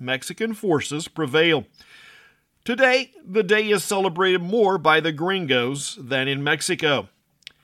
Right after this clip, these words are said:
King Charles the First pops in the news a couple of times, first in sixteen forty and again in sixteen forty-six. He reigns from sixteen twenty-five until sixteen forty-nine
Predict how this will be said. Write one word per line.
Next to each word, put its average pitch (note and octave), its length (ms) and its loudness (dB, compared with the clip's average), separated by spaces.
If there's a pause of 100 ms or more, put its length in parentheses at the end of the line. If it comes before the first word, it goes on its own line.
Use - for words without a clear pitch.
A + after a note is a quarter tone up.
(360)
King C4+ 240 -2
Charles B3+ 400 6
the A#3 160 6
First B3 460 2
pops D3 400 0
in E3 100 -6
the D#3 80 -4
news D#3 300 0
a D#3+ 80 -2
couple A3+ 320 0
of D#3 100 -2
times, F3 460 -2
first F#3 480 -2
in A3 100 -4
sixteen A3 560 -6
forty F3+ 440 0
and F#3+ 120 -12
again E3+ 320 -4
in F3 80 -4
sixteen D#3 560 -6
forty-six. C#3+ 840 -4 (720)
He D4 180 0
reigns G3 520 0 (340)
from F#3+ 240 -2
sixteen A#3 500 -4
twenty-five F#3 680 2
until F#3+ 260 -4
sixteen F3+ 540 -4
forty-nine D#3+ 680 -2